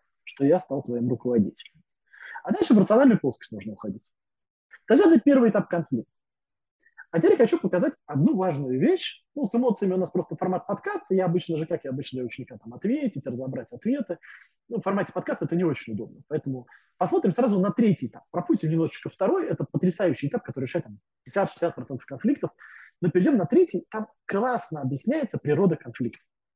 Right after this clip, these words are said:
А, вы знаете, когда я учусь, э, в университетах, а я там, ну, регулярно учусь, это нормальная практика, мне кажется, сейчас для современного человека. А вы знаете, как учат коммуникациям в университетах? Они рассказывают:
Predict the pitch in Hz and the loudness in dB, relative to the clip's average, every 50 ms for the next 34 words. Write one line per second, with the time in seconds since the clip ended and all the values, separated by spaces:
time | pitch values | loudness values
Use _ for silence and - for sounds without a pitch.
0 | _ _ _ _ _ _ _ _ _ _ _ _ _ _ _ _ _ - - 185 | _ _ _ _ _ _ _ _ _ _ _ _ _ _ _ _ _ -4 2 2
1 | 190 190 185 190 208 392 359 - 160 165 165 190 277 285 233 233 233 226 202 190 | 4 4 2 0 0 -2 -2 -2 -2 -2 -2 0 0 0 0 -2 -2 -2 -4 -6
2 | - 160 - - 240 214 165 - - - - 180 175 160 147 147 180 185 196 190 | -8 -8 -4 -2 -2 -2 -2 -6 -10 -16 -10 -8 -6 -4 -4 -2 -2 -2 -2 -2
3 | - 254 233 403 440 - - - - 208 180 - 147 131 _ _ _ _ - 247 | -4 -4 -2 -2 -4 -4 -6 -8 -8 -8 -8 -8 -8 -10 _ _ _ _ -10 -8
4 | 185 143 156 156 190 170 - 107 117 131 - _ - - - - 359 349 - - | -6 -4 -2 -2 -2 -2 -4 -6 -10 -18 -20 _ -12 -10 -4 0 0 0 0 0
5 | - - - - 311 320 311 - 208 214 240 - - 294 - - - - - 165 | -2 -2 -2 -2 -4 -8 -8 -10 -12 -20 -14 -8 -8 -8 -8 -8 -12 -10 -8 -8
6 | 156 - 143 - - - - 135 117 117 - - 123 127 151 156 127 113 123 135 | -6 -8 -10 -14 -14 -16 -12 -12 -12 -12 -12 -10 -6 -4 -4 -4 -4 -6 -10 -8
7 | - - 190 285 392 339 - - _ - - - - - - _ _ _ _ _ | -6 -4 -2 -2 -2 -4 -4 -8 _ -20 -20 -20 -20 -20 -20 _ _ _ _ _
8 | _ - 180 180 190 202 302 415 - - 240 202 233 - - - - 302 - - | _ -2 0 2 4 4 4 2 2 2 2 2 0 -2 -2 2 4 4 4 4
9 | 240 - - - 196 190 185 175 - - - - - - 185 165 156 170 165 165 | 2 0 4 4 6 6 6 6 4 4 2 2 0 0 0 2 2 2 2 2
10 | 165 151 - 175 - - 120 - - 156 185 196 190 185 - 185 156 135 135 127 | 0 -2 -4 -8 -8 -8 -10 -6 -2 0 0 0 0 -2 -2 -4 -4 -4 -6 -12
11 | - | -14